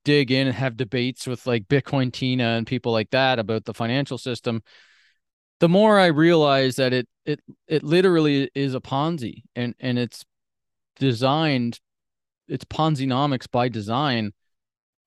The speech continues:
And yet the entire financial industry is just turns a blind eye to that.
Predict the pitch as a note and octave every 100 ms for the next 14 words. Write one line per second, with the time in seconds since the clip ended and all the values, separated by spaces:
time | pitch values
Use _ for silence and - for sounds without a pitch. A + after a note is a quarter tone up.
0 | _ _ _ _ _ _ - B2+ B2+ C3
1 | D3 C#3 C3+ B2+ C3 C#3+ C3+ A#2+ B2+ B2
2 | C3 - A#2 B2+ C#3 - C3 A2+ G#2+ -
3 | A#2+ - - B2+ B2 A#2 A#2+ A#2 G#2+ A#2
4 | D3+ G#2 A#2 C#3+ A2+